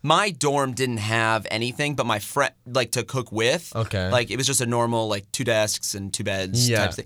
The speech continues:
Speaker 2: and
Speaker 1: But
Speaker 2: that's it.
Speaker 1: Yeah, yeah, but my friends had an oven and, uh,
Speaker 2: Oh.
Speaker 1: uh, they just had a different housing, whatever.
Speaker 2: Yeah, housing,
Speaker 1: So
Speaker 2: yeah.
Speaker 1: I'd go over and we'd cook every once in a while, and,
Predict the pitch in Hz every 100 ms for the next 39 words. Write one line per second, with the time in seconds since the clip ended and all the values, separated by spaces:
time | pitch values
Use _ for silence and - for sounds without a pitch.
0 | 117 113 107 101 82 - - - 147 131
1 | 123 120 117 170 160 139 143 120 117 110
2 | 113 110 104 104 104 101 98 95 95 92
3 | 101 104 95 120 101 127 110 107 - 98
4 | - - - - 107 104 104 98 113 104
5 | 92 95 87 87 170 170 165 143 135 117
6 | 123 120 117 104 117 104 131 107 110 107
7 | 110 104 104 101 101 101 101 104 104